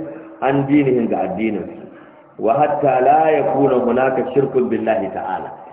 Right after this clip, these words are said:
Sai an waye gaba ɗaya a bayan ƙasa babu shirka. Shirka gaba ɗaya an busa mata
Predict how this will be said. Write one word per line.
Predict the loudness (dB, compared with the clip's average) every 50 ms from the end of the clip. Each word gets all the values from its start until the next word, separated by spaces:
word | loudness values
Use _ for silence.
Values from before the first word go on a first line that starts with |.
| -16 -16 -14 -4 -2
Sai | 0 2
an | 2 2 2 2
waye | 2 2 2 2
gaba | 2 2 2 2 2 2 2 2 2 2
ɗaya | 2 2 2
a | 0 0 2
bayan | 2 2 2 2 2 0 -2
ƙasa | -4 -4 -2 -2 0 2
babu | 2 2 2 0 -2 -4 -8
shirka. | -10 -12 -12 -14 -16 -16 -16 -16 -18 -18 -18 -18 -18 -18 -18 -18 -20 -20 -20 -20 -20 -10 -6 -4
Shirka | -4 -2 0 0 0 0
gaba | 0 2 2 2 2 2
ɗaya | 2 0 0 0
an | -2 -4 -4
busa | -4 -4 -2 -2 -2
mata | -2 -2 -4 -6